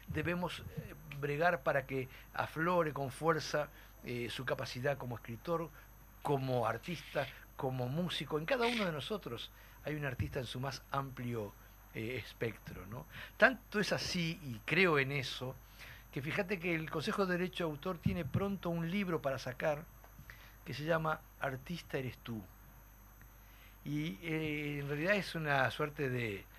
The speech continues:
de metáfora de una maestra que manda a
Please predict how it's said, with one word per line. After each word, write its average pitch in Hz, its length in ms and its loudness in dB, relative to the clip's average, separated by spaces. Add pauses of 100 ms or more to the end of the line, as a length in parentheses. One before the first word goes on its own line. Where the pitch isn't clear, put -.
(280)
de 127 100 0
metáfora 135 520 6
de 131 60 0
una 131 140 2
maestra 131 360 2
que 117 120 -4
manda 120 520 4 (380)
a 131 540 2